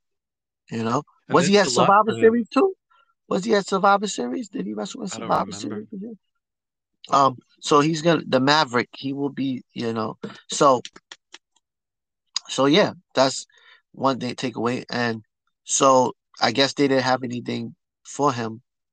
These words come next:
Speaker 1: you know, else. So, and that gives Kevin Owens something to do, I guess. Um, so, you know.
Speaker 2: By the way, he was not in Survivor Series.
Speaker 1: Okay. So, yeah.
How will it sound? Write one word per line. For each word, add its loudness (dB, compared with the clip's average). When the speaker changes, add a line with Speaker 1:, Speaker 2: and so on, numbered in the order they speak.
Speaker 1:
you -8
know, 0
else. 4
So, -4
and -2
that 0
gives -4
Kevin 0
Owens 0
something -6
to -8
do, -6
I -6
guess. -6
Um, -4
so, 2
you -2
know. 2
Speaker 2:
By 6
the -2
way, 4
he -2
was -4
not -2
in -10
Survivor -18
Series. -20
Speaker 1:
Okay. 0
So, 2
yeah. 0